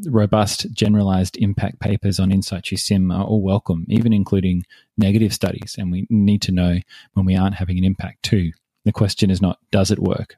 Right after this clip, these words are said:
but for what and whom and under what circumstances?"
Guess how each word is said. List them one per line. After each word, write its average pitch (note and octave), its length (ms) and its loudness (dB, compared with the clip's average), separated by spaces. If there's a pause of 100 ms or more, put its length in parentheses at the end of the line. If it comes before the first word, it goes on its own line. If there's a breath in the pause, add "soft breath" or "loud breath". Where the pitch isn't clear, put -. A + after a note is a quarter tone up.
but - 160 -4
for F#2 160 0
what G2 320 -2 (400 loud breath)
and F#2 100 0
whom G#2 440 2
and F#2+ 100 0
under F2 160 0
what F2+ 160 -4
circumstances?" G2+ 920 -6